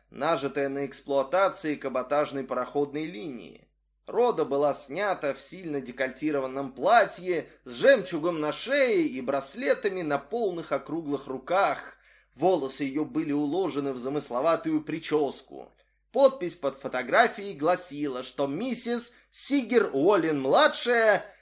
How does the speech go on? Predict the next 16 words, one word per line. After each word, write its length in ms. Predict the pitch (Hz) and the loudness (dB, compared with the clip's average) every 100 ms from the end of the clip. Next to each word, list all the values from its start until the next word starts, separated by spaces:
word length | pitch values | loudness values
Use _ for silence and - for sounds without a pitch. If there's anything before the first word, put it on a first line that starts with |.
| _ | _
в 80 | - | -2
настоящее 760 | 175 185 175 220 294 233 247 202 | -2 2 2 8 6 6 0 0
время 400 | 147 240 190 170 | 0 -2 0 -2
находится 720 | 160 - 240 220 185 - 185 | -4 2 2 2 -4 -4 2
в 60 | |
одном 380 | 175 151 214 214 | 2 2 0 0
из 120 | 190 | -2
первоклассных 920 | - 277 208 196 196 160 190 - 151 151 | -4 -4 2 2 4 2 2 0 -4 0
отелей 520 | 143 262 262 208 196 | 0 4 4 2 -2
Атлантик-Сити, 1300 | - 139 156 165 151 139 - - 320 - 247 185 110 - _ _ | -4 -2 0 -2 -4 -10 -10 -6 -6 -4 0 0 -2 -16 _ _
куда 320 | 247 285 339 | 0 6 6
она 220 | 254 233 | 6 4
уехала 600 | 220 175 220 262 196 180 170 | 2 2 0 0 2 2 2
отдохнуть 720 | 127 143 - - 170 311 - | 2 -2 -2 -8 -8 -6 -6
от 160 | 175 | -8
своих 600 | - 156 185 233 233 - | -6 -4 -4 -4 -8 -10